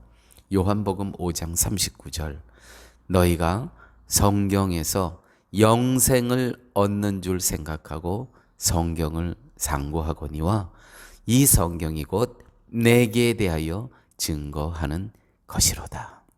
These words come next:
오늘 하루의 삶 가운데서도 이 생명 되신 말씀을 증거하며 살아가는 복된 하루의 됨-, 삶 되시기를,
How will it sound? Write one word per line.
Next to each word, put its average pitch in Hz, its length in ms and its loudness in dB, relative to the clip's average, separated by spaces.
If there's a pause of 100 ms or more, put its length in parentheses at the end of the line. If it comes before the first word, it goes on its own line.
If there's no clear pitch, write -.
(440)
오늘 78 280 -4
하루의 76 300 0
삶 76 220 -2
가운데서도 87 1000 -2 (500)
이 82 420 -6 (200)
생명 95 640 -2
되신 69 420 -10 (360)
말씀을 73 840 -2 (560)
증거하며 90 1040 -2 (400)
살아가는 73 600 -6 (300)
복된 78 460 -4
하루의 73 360 -4
됨-, 71 300 -10 (220)
삶 73 280 -4
되시기를, 90 680 -2